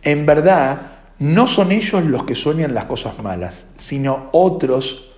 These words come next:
sueñan cosas malas sobre ellos. Viene alguien y te dice, "Vivian, te tengo que contar algo. Soñé algo malo que te va a pasar". Si alguien te dice eso,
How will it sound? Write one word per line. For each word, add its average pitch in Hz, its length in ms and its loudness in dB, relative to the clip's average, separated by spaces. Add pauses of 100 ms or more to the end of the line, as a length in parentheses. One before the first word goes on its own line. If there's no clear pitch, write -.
sueñan 147 680 -4
cosas 127 360 -6
malas 123 340 -6
sobre 101 680 -6
ellos. - 480 -14 (640)
Viene 139 240 -8
alguien 147 300 -6
y 117 40 -10
te 110 120 -8
dice, 113 580 -4 (400)
"Vivian, 139 560 0 (400)
te - 80 -12
tengo 131 180 -6
que 123 60 -2
contar 110 240 -2
algo. 95 340 -6 (260)
Soñé 117 280 -12
algo 120 180 -10
malo 120 220 -8
que 120 80 -10
te 98 80 -10
va 98 80 -8
a 95 40 -12
pasar". 90 360 -14 (1000)
Si - 140 -10
alguien 147 240 -2
te 127 80 -2
dice 139 340 -2
eso, 156 540 -4